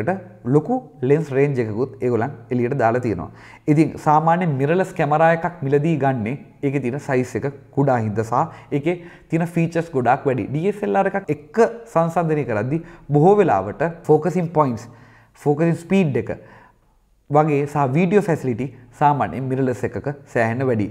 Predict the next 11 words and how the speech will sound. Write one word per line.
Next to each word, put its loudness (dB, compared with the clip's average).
ඒත් 0
එක්කම -4
ලෝ 4
ලයිට් 2
පර්ෆෝමන්ස් -6
නැත්නම් -6
අපි -8
කියනවා -4
ඒකට -6
අපි -4
ඉස්සරහදී 0